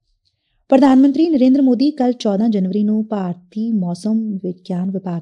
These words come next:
ਦੇ ਇੱਕ ਸੌ ਪੰਜਾਹਵੇਂ ਸਥਾਪਨਾ ਦਿਵਸ ਮੌਕੇ ਆਯੋਜਿਤ ਸਮਾਗਮ ਨੂੰ ਸੰਬੋਧਨ ਕਰਨਗੇ। ਇਹ ਸਮਾਗਮ ਨਵੀਂ ਦਿੱਲੀ ਸਥਿਤ ਭਾਰਤ ਮੰਡਪਮ 'ਚ ਕਰਵਾਇਆ ਜਾਵੇਗਾ। ਪ੍ਰਧਾਨ ਮੰਤਰੀ ਦੇਸ਼ ਨੂੰ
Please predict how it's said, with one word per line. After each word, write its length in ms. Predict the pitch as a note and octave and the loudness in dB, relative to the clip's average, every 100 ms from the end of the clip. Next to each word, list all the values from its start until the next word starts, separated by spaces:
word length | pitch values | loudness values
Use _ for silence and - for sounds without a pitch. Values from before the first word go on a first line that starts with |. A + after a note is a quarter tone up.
| - | -4
ਦੇ 120 | A3 | -4
ਇੱਕ 180 | F3+ - | -4 -8
ਸੌ 140 | - | -12
ਪੰਜਾਹਵੇਂ 600 | G3 F#3+ F3+ F#3 G#3 A#3+ | -10 -4 -4 -4 -4 -2
ਸਥਾਪਨਾ 380 | B3+ - E3 F3+ | -4 -8 -8 -6
ਦਿਵਸ 220 | E3+ E3 - | -6 -6 -8
ਮੌਕੇ 300 | E3+ E3 A3 | -8 -4 -4
ਆਯੋਜਿਤ 420 | F3+ E3+ D#3+ F#3+ | -4 -6 -8 -12
ਸਮਾਗਮ 460 | - - E3+ E3 A#3+ | -12 -10 -8 -6 -4
ਨੂੰ 160 | G3+ E3 | -4 -4
ਸੰਬੋਧਨ 440 | F#3 F3 F3 E3 | -6 -6 -4 -6
ਕਰਨਗੇ। 400 | E3 D#3+ D#3+ G#3 - _ _ | -4 -2 0 0 -4 _ _
ਇਹ 80 | A3+ | 0
ਸਮਾਗਮ 400 | B3 A3 G#3 A#3 | 2 2 0 0
ਨਵੀਂ 220 | G3+ F#3 | 0 -2
ਦਿੱਲੀ 240 | F3+ E3+ F3+ | -4 -4 -6
ਸਥਿਤ 320 | F3+ G#3+ - | -4 -8 -6
ਭਾਰਤ 280 | G3 E3 F3 | -8 -8 -6
ਮੰਡਪਮ 420 | E3+ E3 E3 F3+ | -6 -6 -6 -8
'ਚ 80 | F#3 | -8
ਕਰਵਾਇਆ 340 | - E3+ E3+ | -8 -8 -6
ਜਾਵੇਗਾ। 360 | F#3 G#3+ A3 A3 | -6 -4 -4 -6
ਪ੍ਰਧਾਨ 460 | A3 - E3+ E3+ E3 | -10 -10 -6 -4 -4
ਮੰਤਰੀ 320 | E3 - A#3 | -6 -6 -4
ਦੇਸ਼ 340 | E3 F#3+ - | -4 -6 -4
ਨੂੰ 140 | G3+ | -4